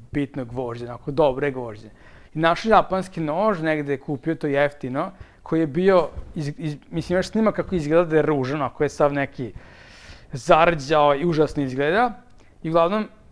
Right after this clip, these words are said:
poenta video snimka je kako je tip počeo da, ne znam šta da radi, s njim nešto da ga,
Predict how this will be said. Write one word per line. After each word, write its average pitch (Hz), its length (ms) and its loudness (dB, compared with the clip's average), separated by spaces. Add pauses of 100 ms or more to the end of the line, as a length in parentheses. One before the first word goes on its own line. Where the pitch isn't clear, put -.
(220)
poenta 190 400 0
video 185 300 -2
snimka 196 400 -4
je 156 60 0
kako 160 260 -2
je 180 100 -4
tip - 300 -2
počeo 160 360 0
da, 139 300 0 (560)
ne 151 160 0
znam 135 100 -4
šta - 200 -2
da 143 120 -2
radi, 127 300 2
s - 100 -20
njim 135 120 -4
nešto 131 340 -8
da 123 80 -10
ga, 113 100 -14